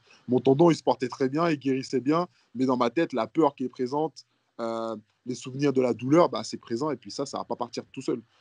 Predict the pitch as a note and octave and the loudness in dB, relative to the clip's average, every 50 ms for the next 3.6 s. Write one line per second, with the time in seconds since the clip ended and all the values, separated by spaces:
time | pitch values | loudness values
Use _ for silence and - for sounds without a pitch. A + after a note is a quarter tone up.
0 | _ _ _ _ A2 A#2 A2+ A#2 - C3 A#2 A2+ A2+ A2+ G#2+ G#2+ _ _ _ _ | _ _ _ _ -8 -8 -8 -6 -2 0 2 2 2 0 -2 -4 _ _ _ _
1 | _ - A#2+ A2+ - - A#2 - C3+ C3+ C#3+ E3+ F3 D#3+ D3+ D#3 C#3+ C#3+ C3+ C3 | _ -12 -10 -10 -10 -10 -10 -6 -4 2 4 6 6 8 6 6 6 4 0 -6
2 | B2+ A#2+ C#3+ C#3+ C3+ D3+ D3 C#3+ C3+ C3 C3 B2+ A#2 A2+ - B2+ B2+ - D3 C3+ | -6 -4 -4 -2 -2 -2 -2 -2 -2 -2 -2 -2 -2 -4 -4 -6 -6 -4 -4 -6
3 | A#2+ - - A#2+ A#2+ A2+ A#2 A#2+ A#2 - D3+ E3 | -6 -6 -6 -10 -8 -6 -6 -6 -6 -6 -10 -10